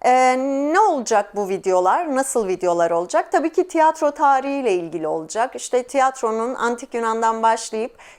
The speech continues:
günümüze kadar geçirdiği evreler üzerine videolar olacak bunlar.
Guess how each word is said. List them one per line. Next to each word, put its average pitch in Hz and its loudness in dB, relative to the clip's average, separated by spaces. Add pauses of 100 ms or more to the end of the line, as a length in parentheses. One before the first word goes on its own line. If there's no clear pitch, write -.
günümüze 254 0
kadar 214 0
geçirdiği 233 0
evreler 233 2
üzerine 170 -4
videolar 165 -2
olacak 160 -6
bunlar. 208 -2